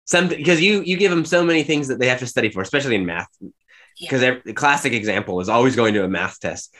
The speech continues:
Speaker 1: and you have to have this procedural stuff. But so many times you study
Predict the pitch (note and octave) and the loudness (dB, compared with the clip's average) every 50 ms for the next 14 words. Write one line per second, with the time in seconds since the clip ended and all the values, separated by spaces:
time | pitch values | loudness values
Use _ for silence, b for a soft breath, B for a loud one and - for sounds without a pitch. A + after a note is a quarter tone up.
0 | b b b b A#2 A#2 A#2+ B2 B2 - D3 C#3 C#3+ C#3+ - D3+ D3 C#3 B2 G#2+ | b b b b -2 0 2 2 2 2 2 0 0 0 -2 -2 0 0 0 0
1 | A2 G#2+ - - A2 G2 - B2 A#2+ G#2+ A2 A2 G#2+ G#2 - - G#2+ G#2+ - A#2 | -2 -4 -4 -6 -8 -4 -2 -2 -2 -2 0 -2 -2 -2 -2 -2 -4 -2 0 -2
2 | A2+ - - _ _ _ _ _ _ - - - F#3+ G3 G3+ G3 F#3 F3+ F3+ E3 | -2 -2 -4 _ _ _ _ _ _ -6 0 2 4 4 4 4 4 4 2 2
3 | D#3+ D#3 D#3 B2 A#2+ C3+ D#3 E3+ E3 - - D3+ C#3 C3 A#2+ A2+ G#2+ G#2+ G#2 G#2 | 2 2 0 0 -2 -2 -2 -2 -2 -2 2 2 4 4 4 4 2 2 0 -4
4 | - | -8